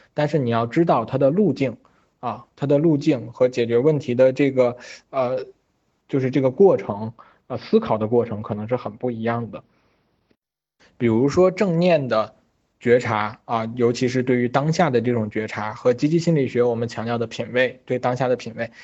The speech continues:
那很多时候它确实是一回事儿啊，确实是一回事儿。但是他们提出这个概念的出发点是很不同的啊，有什么不同呢？啊，这里面就，就当作是一个例子来给大家讲就好了。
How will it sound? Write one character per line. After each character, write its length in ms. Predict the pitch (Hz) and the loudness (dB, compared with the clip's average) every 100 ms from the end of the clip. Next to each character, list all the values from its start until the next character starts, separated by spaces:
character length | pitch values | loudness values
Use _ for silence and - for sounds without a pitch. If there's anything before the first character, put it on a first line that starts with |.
| - - | -20 -10
那 80 | |
很 140 | 131 123 | -4 0
多 100 | 135 | 2
时 80 | 143 | 2
候 60 | |
它 100 | 143 | 0
确 180 | 147 208 | 0 0
实 140 | 147 | 0
是 100 | 127 | 0
一 80 | 135 | -2
回 160 | 123 107 | -2 -4
事 140 | 98 | -8
儿 80 | 104 _ _ | -12 _ _
啊， 160 | 113 113 | -12 -2
确 100 | 170 | 0
实 140 | 147 | 2
是 120 | 143 | 0
一 80 | 147 | 2
回 200 | 143 120 | 0 -2
事 140 | 113 107 | -6 -10
儿。 60 | - - - - | -12 -18 -18 -4
但 160 | 190 | 0
是 100 | 190 | 0
他 140 | 190 190 | 2 4
们 200 | 190 180 - - _ _ - | 4 2 -4 -20 _ _ -6
提 160 | - 160 | 0 2
出 100 | 240 | 4
这 140 | 254 | 4
个 100 | 214 | 4
概 160 | 214 214 | 4 4
念 140 | 175 | 4
的 80 | 143 | 2
出 120 | 180 | 2
发 160 | 180 185 | 2 2
点 140 | 120 | 2
是 60 | 254 | 2
很 180 | 113 | 0
不 100 | 104 | -2
同 280 | 127 101 110 | -4 -4 -8
的 140 | - - _ - _ - | -8 -8 _ -20 _ -8
啊， 120 | 123 | -2
有 160 | 123 117 | 0 2
什 120 | 127 | 2
么 60 | 147 | 4
不 120 | 190 | 4
同 240 | 151 117 | 4 2
呢？ 240 | 120 120 - _ - | 0 0 -4 _ -8
啊， 120 | 123 | -4
这 120 | 147 | 0
里 80 | 131 | 0
面 180 | 113 120 | 0 2
就， 140 | 123 123 - | 2 0 -2
就 140 | 143 | 0
当 180 | 127 139 | 2 2
作 140 | 160 | 2
是 140 | 139 120 | 2 2
一 60 | |
个 100 | 117 | 2
例 200 | 135 190 | 2 2
子 160 | 147 95 | 0 -2
来 160 | 98 113 | -8 -6
给 140 | 113 | -4
大 140 | 117 | -4
家 160 | 110 110 | -2 -4
讲 200 | 113 117 | -6 -8
就 80 | 117 | -8
好 220 | 107 | -8
了。 80 | - | -12